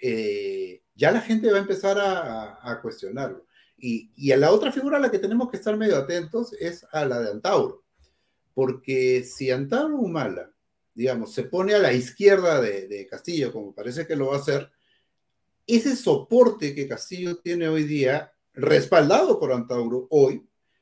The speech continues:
este, podría perderlo si el Cantauro decide romper palitos con el, con, con el gobierno. Entonces, esa es una figura que puede capitalizar bien el apoyo que hoy día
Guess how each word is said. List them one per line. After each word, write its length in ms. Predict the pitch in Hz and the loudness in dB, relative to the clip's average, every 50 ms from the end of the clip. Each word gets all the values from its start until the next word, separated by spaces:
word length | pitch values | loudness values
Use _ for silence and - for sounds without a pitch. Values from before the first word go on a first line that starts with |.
| _ _ - | _ _ -4
este, 360 | 131 131 127 127 - - 127 | -2 -2 -2 -2 -2 -4 -4
podría 400 | 127 - 127 131 139 170 190 196 | -2 0 0 2 4 4 4 6
perderlo 420 | 190 170 139 135 147 151 156 190 190 | 6 4 4 4 2 2 0 0 -2
si 80 | 185 | -2
el 80 | 170 - | -4 -6
Cantauro 420 | 139 127 120 117 147 147 156 160 | -6 -6 -4 -2 -2 0 2 2
decide 280 | 139 120 117 - 151 151 | 0 0 -2 -2 -4 -4
romper 320 | 139 131 113 - 139 139 | -2 -4 -6 -6 -8 -6
palitos 420 | 139 131 117 123 127 - 147 143 - | -6 -6 -6 -6 -8 -8 -10 -10 -8
con 200 | - 147 131 120 | -6 -6 -6 -6
el, 280 | 107 98 92 85 - _ _ _ | -8 -10 -12 -14 -18 _ _ _
con, 300 | - 113 107 101 - _ | -10 -10 -10 -10 -12 _
con 200 | - 113 110 104 | -14 -12 -12 -12
el 80 | 98 | -10
gobierno. 440 | 95 95 104 180 202 175 135 101 95 | -10 -8 -4 -2 -2 -2 -2 -4 -10
Entonces, 520 | 95 - - 131 127 147 165 165 165 - _ _ _ _ _ _ _ _ _ | -14 -12 -10 -10 -6 -6 -8 -8 -8 -16 _ _ _ _ _ _ _ _ _
esa 220 | - - 175 175 202 | -2 -2 2 2 2
es 80 | 202 | 2
una 160 | 226 220 233 214 | 2 2 2 2
figura 460 | 214 190 156 160 175 190 208 214 208 | 2 0 0 4 4 4 4 4 0
que 80 | - | -2
puede 320 | 139 135 165 180 190 190 190 | -4 -2 2 4 4 4 6
capitalizar 840 | 208 185 - - 147 139 - 135 131 131 135 - - 202 196 196 185 | 4 2 2 0 -4 -2 -2 -2 -2 -2 -4 -2 2 2 2 2 2
bien 280 | 185 190 247 233 226 - | 2 2 2 0 0 0
el 140 | - 139 | 2 2
apoyo 440 | 131 127 - 160 160 165 175 170 - | 2 2 2 -2 -2 -2 -2 -2 -2
que 140 | - 127 127 | 0 2 4
hoy 260 | 135 156 180 180 185 | 6 6 8 6 4
día 460 | 156 165 175 160 143 143 156 220 - | 4 0 -2 -2 -2 -2 -2 -6 -12